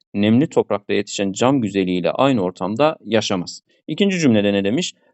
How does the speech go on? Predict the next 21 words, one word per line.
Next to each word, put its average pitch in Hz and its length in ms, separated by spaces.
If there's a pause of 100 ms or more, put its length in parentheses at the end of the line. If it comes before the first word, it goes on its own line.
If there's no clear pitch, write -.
"Farklı 147 360
aileden 151 300
geldiği 107 380
için 185 240
yetişme 151 360
koşulları 143 540
birbirine 143 340
zıt 151 220
olan 104 260
bitkiler 160 360
yan 143 260
yana 107 220
dikilirse 123 500
gelişmez." 107 580
Bak, - 200
ikinci 160 300
cümlede 110 320
genel 117 400
bir 107 120
yargı 90 320
söyledi. 82 540